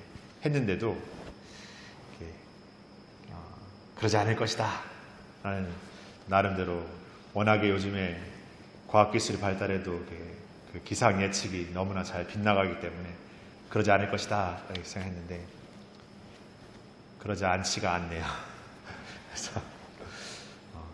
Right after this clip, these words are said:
뭐, 맞고 틀리고를 떠나서 내가 늘 이렇게 무언가를 생각할 때 "그럴 것이다,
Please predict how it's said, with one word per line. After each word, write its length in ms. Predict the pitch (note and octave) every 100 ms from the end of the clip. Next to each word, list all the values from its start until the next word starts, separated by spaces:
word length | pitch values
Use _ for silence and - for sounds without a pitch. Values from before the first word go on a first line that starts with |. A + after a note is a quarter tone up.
| C#2+ - - - - F2
뭐, 360 | E2 E2 E2+ - - - -
맞고 320 | G2+ G2+ - C#3
틀리고를 500 | D#3 C3 B2 G#2 F#2
떠나서 500 | F#2+ F2+ F#2+ G2+ E2+ - - - - - - - - - - -
내가 280 | G2 G2 G#2
늘 540 | G2 G2 F#2+ F2+ - - -
이렇게 180 | - F2+
무언가를 500 | F2+ G2+ G#2+ G#2 G2+
생각할 480 | G3+ C#3+ A#2 G2+ F2
때 220 | G2+ F2 - - - - - - - - -
"그럴 240 | G#2+ A2
것이다, 520 | A#2 A2 A#2 A2 -